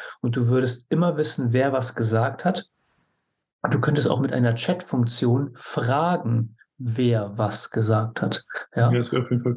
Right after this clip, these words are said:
Speaker 2: cool, schon mal ein Protokoll st-,
Speaker 1: Du
Speaker 2: erstellen
Speaker 1: könntest
Speaker 2: zu
Speaker 1: ein
Speaker 2: lassen.
Speaker 1: Protokoll haben, du könntest eine
Speaker 2: Mhm.
Speaker 1: Zusammenfassung, das Ding spuckt dir eine Zusammenfassung, äh, aus und was auch immer.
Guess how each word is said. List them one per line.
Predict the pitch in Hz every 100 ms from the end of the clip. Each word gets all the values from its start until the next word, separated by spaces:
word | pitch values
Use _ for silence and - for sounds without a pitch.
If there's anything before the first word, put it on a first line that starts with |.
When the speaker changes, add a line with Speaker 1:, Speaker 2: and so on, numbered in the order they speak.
| -
Speaker 2:
cool, | 127
schon | 127
mal | 120
ein |
Protokoll | 117 117 - - 135 135 120 - -
st-, | - -
Speaker 1:
Du | -
Speaker 2:
erstellen | 123 160
Speaker 1:
könntest | - -
Speaker 2:
zu |
Speaker 1:
ein | -
Speaker 2:
lassen. | 117 147
Speaker 1:
Protokoll | 139 127 - 175
haben, | 175 156 143
du | -
könntest | 143 131
eine | 139
Speaker 2:
Mhm. |
Speaker 1:
Zusammenfassung, | 120 135 156 156 156 156 131
das | 120
Ding | 151 139
spuckt | 120 -
dir | 143
eine | 120
Zusammenfassung, | - 147 151 147 - -
äh, | -
aus | 139 - 139 123 127 135 131
und |
was | 127 123
auch |
immer. | 139 135